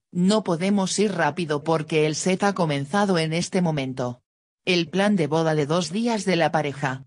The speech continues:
que se prepara para sentarse a la mesa nupcial este verano,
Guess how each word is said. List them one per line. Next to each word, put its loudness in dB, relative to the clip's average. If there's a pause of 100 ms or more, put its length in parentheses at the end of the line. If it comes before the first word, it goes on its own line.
(160)
que 2
se 0
prepara -2
para 2
sentarse 0
a 2
la 0
mesa 0
nupcial -2
este -2
verano, -4